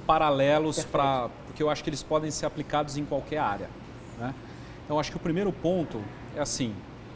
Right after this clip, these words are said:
Speaker 1: onde não tem competição, tem ineficiência. Então, é,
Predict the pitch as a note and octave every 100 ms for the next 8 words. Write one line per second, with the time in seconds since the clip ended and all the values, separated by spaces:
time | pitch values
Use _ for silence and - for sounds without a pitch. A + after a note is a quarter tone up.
0 | - - - - - F3+ F3+ F#3+ F3 G3
1 | G#3 G3 E3+ D#3 - - D#3 C#3 A2 -
2 | - - - C#3 C#3+ D3 D3 - - B2+
3 | G#2 - - - - - - - - -
4 | - - - C3 D#3 - - - - -
5 | - A#2+ - A2 G#2